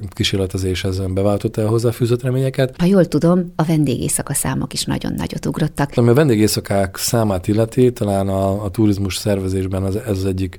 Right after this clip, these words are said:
Speaker 1: fokmérő, hogy egy adott éven, adott szezonban hányan, hány vendégéjszakát töltenek a vendégek egy adott térségben. És amikor mi ebbe az egész T D M rendszerbe belekezdtünk, amikor létrehoztuk az Egyesületet, ez kétezer-nyolcat jelentette, akkor, ö,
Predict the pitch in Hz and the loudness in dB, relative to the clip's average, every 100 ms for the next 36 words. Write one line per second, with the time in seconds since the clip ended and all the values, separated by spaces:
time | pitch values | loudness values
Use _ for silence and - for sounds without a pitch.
0 | - - - 90 - 92 104 117 95 92 | -16 -8 -6 -6 -6 -2 0 2 0 -2
1 | 90 - - - - 95 98 110 98 92 | -4 -12 -20 -14 -6 -4 -2 -2 -2 -4
2 | - - 101 107 113 107 95 90 - 101 | -6 -4 0 2 2 0 -2 -6 -10 -8
3 | 90 87 98 110 110 110 110 - - - | -6 -2 0 2 2 2 2 -4 -14 -14
4 | - 98 95 92 90 87 101 95 92 92 | -4 -2 0 -2 -2 -2 -2 -2 -2 -4
5 | 92 90 - 90 90 101 90 95 90 92 | -4 -6 -8 -10 -8 -8 -6 -8 -6 -4
6 | 92 92 90 95 95 104 90 90 - 90 | -4 -4 -6 -10 -10 -8 -10 -10 -12 -12
7 | - 92 90 104 107 107 110 104 104 117 | -10 -10 -6 -4 0 2 2 2 2 4
8 | 110 98 - - - - - - - 107 | 4 2 -2 -14 -20 -20 -20 -4 2 4
9 | 101 98 101 117 104 101 95 101 95 92 | 4 0 -4 -2 0 2 2 0 0 0
10 | 90 95 110 123 - 110 98 95 98 98 | 0 0 0 0 0 0 0 -4 -2 -2
11 | 98 95 - 101 92 113 - 131 - 107 | 0 -4 -6 -6 -4 -2 -2 -2 -2 -6
12 | - 101 95 92 87 90 92 92 92 87 | -4 -4 -2 -2 0 0 0 -2 -4 -4
13 | 92 101 113 113 131 123 - - - - | -4 -2 -2 0 2 2 -2 -6 -4 -2
14 | - 101 98 | 2 4 4